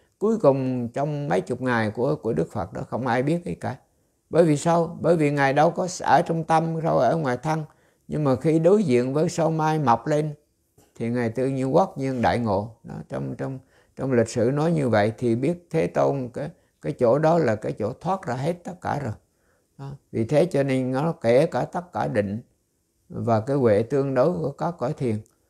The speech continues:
Cho nên Đức Phật nói trong, trong kinh, à, với các vị tổ nó là,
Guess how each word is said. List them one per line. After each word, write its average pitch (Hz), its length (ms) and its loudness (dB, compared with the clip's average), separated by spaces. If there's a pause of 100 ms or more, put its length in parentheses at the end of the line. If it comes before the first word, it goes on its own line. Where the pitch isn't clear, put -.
(400)
Cho 131 140 2
nên 147 220 2
Đức 170 140 4
Phật 113 260 -4
nói 143 240 -2 (800)
trong, 131 240 -4
trong 139 220 -2
kinh, 139 280 0
à, 135 460 -4
với 143 140 0
các 165 220 0
vị 110 140 2
tổ 107 280 2
nó 156 180 -2
là, 113 320 -2